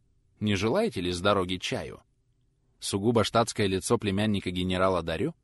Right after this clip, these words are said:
передёрнуло едва заметная судорога брезгливости. Гонять чаи в залитой кровью зале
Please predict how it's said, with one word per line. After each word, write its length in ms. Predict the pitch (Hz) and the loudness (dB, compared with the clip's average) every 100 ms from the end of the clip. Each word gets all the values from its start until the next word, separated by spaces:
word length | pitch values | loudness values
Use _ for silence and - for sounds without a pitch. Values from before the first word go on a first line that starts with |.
| _ _ | _ _
передёрнуло 580 | - 87 101 185 185 170 | -2 0 2 2 0 0
едва 380 | 151 117 95 160 | 0 -2 0 0
заметная 480 | 151 131 131 120 110 | 0 -2 0 0 0
судорога 420 | 110 101 98 92 | 0 -2 -2 -2
брезгливости. 760 | 92 92 87 87 65 - 60 - _ _ _ _ _ _ _ - | -2 -4 -4 -8 -6 -8 -10 -18 _ _ _ _ _ _ _ -12
Гонять 480 | 85 85 80 90 92 | -6 -4 -4 -6 -8
чаи 280 | - 85 85 | -8 -4 -4
в 80 | 95 | -2
залитой 400 | 87 95 90 85 | -2 0 0 -4
кровью 380 | - 98 90 82 | -2 0 0 -2
зале 320 | 78 101 165 | -4 -4 -4